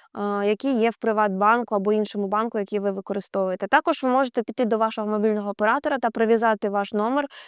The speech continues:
до вашого паспорту, щоб цей номер був тільки ваш, і ва-, і у вас не змогли його вкрасти. Бо також є випадки, коли шахраї,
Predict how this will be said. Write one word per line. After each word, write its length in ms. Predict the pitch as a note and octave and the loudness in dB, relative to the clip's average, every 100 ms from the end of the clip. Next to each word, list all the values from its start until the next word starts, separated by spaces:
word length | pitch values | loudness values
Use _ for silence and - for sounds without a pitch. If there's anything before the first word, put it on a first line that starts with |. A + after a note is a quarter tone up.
| - | 0
до 100 | G#3+ | 4
вашого 320 | A3 A#3 A3 | 4 2 -4
паспорту, 540 | G#3+ G3+ - F#3+ - G3+ | -2 -4 -6 -14 -12 -10
щоб 140 | G#3 | -10
цей 180 | - A#3 | 0 2
номер 280 | G#3+ C4 B3+ | 4 2 0
був 180 | G#3 G#3 | -2 -4
тільки 280 | A#3 G#3+ A3 | -6 -4 -4
ваш, 260 | G3+ G#3 | -4 -6
і 40 | G3+ | -4
ва-, 200 | G#3 G#3 - - - | -4 -4 -12 -20 -8
і 60 | |
у 20 | G#3 | -2
вас 200 | A#3 A3 | -2 0
не 200 | A#3 A#3+ | -2 0
змогли 320 | A3+ G#3+ A3 | 0 0 0
його 200 | G#3+ G#3+ | 0 -4
вкрасти. 500 | - G#3 G3+ - G3 | -4 -4 -4 -6 -8
Бо 140 | F#3 G3+ - | -6 -8 0
також 380 | A#3 G#3+ G3+ G#3+ | 2 2 -4 -2
є 80 | G3 | 2
випадки, 460 | B3 C#4+ C#4+ C4 | 2 2 -4 -4
коли 200 | A#3 A3 | 0 -2
шахраї, 460 | - G#3 G#3+ A#3 | -2 -4 0 0